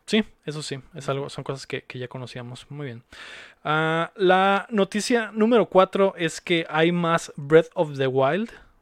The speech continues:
pero no es lo que creen. Nintendo anunció Hyrule Warriors Age of Calamity, una precuela cien años antes de Breath of the Wild,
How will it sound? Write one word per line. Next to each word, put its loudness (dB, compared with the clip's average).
pero -6
no -6
es -4
lo -4
que -10
creen. -4
Nintendo 2
anunció 2
Hyrule 0
Warriors 2
Age -2
of -4
Calamity, -2
una -4
precuela 0
cien 0
años -2
antes -2
de -2
Breath 2
of -6
the -4
Wild, 0